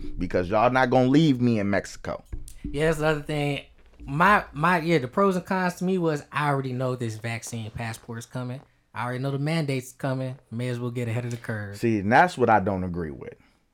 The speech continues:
Speaker 1: That's what I don't like. I
Speaker 2: The
Speaker 1: don't,
Speaker 2: mandates.
Speaker 1: I don't want no, no vax passport. I don't want no mandates.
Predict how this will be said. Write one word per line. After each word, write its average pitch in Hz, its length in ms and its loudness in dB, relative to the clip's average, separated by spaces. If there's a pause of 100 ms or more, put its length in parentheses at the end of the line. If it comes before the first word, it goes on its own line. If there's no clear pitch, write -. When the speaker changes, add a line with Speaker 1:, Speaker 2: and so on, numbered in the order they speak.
(180)
Speaker 1:
That's 143 360 2
what 110 140 0
I 90 140 4
don't 80 200 -6
like. - 420 -16 (340)
I 78 80 -4
Speaker 2:
The 98 100 -2
Speaker 1:
don't, 107 80 2
Speaker 2:
mandates. - 640 -10 (100)
Speaker 1:
I 92 120 0
don't 117 240 4
want 123 240 4
no, 120 640 4
no 101 300 2
vax 107 520 2
passport. 104 1040 2 (420)
I 85 120 -6
don't 98 100 -2
want 110 200 0
no 113 180 2
mandates. 104 1080 0